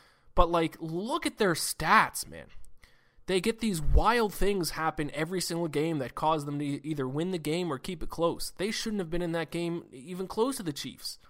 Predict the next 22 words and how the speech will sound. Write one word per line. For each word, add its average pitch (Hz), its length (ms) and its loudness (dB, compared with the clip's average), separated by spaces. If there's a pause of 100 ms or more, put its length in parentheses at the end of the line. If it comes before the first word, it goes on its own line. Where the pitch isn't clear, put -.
(680)
Patrick 202 340 0
Mahomes 196 380 2
has 165 160 0
his 147 140 -4
worst 180 280 0
game 180 200 -2
in 165 40 -2
the 151 60 -2
season, 151 400 -4
possibly 160 380 0
his 143 100 -4
worst, 151 340 -4
the 143 60 -8
worst 147 260 -6
game 147 200 -4
of 131 40 -6
his 131 220 -8
career, 139 460 -2
maybe 135 200 -4
not 123 220 -4
that 143 220 -4
far. 117 340 -2